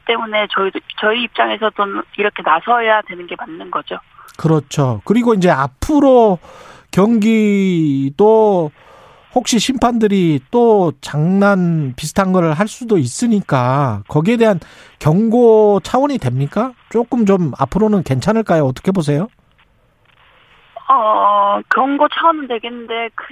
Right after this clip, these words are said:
Speaker 1: 솔직히 말해서 크게 변하지는 않을 것 같아요.
Speaker 2: 크게 변하지는
Speaker 1: 그냥
Speaker 2: 않는다.
Speaker 1: 이-, 네, 이런 제스처를 취했다는 게 이제 선수들한테는 사기진작이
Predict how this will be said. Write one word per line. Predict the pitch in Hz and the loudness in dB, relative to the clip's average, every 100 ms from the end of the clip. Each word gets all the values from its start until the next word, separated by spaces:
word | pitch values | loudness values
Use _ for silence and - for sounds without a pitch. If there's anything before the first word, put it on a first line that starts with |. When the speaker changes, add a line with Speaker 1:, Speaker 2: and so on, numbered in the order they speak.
| - | -18
Speaker 1:
솔직히 | 302 - - | -18 -16 -4
말해서 | 269 220 233 | 0 0 -4
크게 | - 320 277 - | -8 -4 -4 -2
변하지는 | 220 214 - 254 | -2 -2 -4 -2
않을 | 220 170 202 | 0 0 -2
것 | 196 | -2
같아요. | 175 - 175 175 - - | -2 -6 -12 -12 -14 -18
Speaker 2:
크게 | - 220 254 | -10 -2 -2
변하지는 | 170 143 147 190 190 120 | 0 -2 -2 -4 -8 -4
Speaker 1:
그냥 | 117 113 | 0 0
Speaker 2:
않는다. | 107 139 143 117 104 - - | 0 -4 -4 -10 -16 -14 -4
Speaker 1:
이-, | |
네, | 202 190 | 0 0
이런 | 190 214 240 233 | 0 2 0 -2
제스처를 | 214 220 - 254 233 | -6 -6 -4 -2 -2
취했다는 | - 277 - 233 226 214 | -2 -4 -2 -4 -6 -4
게 | 220 | -4
이제 | 202 185 262 | -4 -6 -4
선수들한테는 | 277 285 285 269 247 254 233 220 | -4 -4 -4 -4 -4 -8 -8 -6
사기진작이 | 277 277 - 220 214 220 208 214 | -6 -6 -18 -14 -8 -8 -8 -16